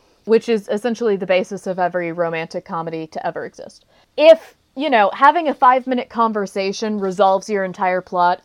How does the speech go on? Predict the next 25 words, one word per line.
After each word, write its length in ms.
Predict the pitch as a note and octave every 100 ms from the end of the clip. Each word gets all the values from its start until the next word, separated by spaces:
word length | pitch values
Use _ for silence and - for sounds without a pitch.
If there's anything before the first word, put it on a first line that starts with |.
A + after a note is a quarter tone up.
| -
I, 140 | F#3+ -
I 160 | A#3 A#3+
feel 180 | D#4+
like, 180 | D4 B3+
generally 540 | - G3 G3 F#3+ F#3 F3
speaking, 420 | - F3 F3+ F3
you 140 | F3
don't 220 | F3 D3+
have 180 | - F3+
a 20 |
good 220 | E3+ E3 -
plot. 360 | F#3 G3 - _ _ _ _
That 220 | C4 -
being 240 | D#4 A#3 G3+
said, 420 | C#4+ C#4 D3+ - _ _ _
it 160 | B3 C4+
works 280 | C#4 - -
so 200 | A3+ F#3+
well 260 | F3+ F3+
here. 340 | F3+ D3+ - - _ _ _ _ _ F#3+
Because 440 | B3 C4 D#4 C4
Mickey 680 | A3 A#3+ D4 D#4 D4 C#4 A#3 _ _
being 380 | A#3 A#3+ A#3 G#3
grandiose 800 | G#3+ G#3 A3 A3 G3+ G3+ G#3 G#3+
about, 380 | G3 F#3+ G3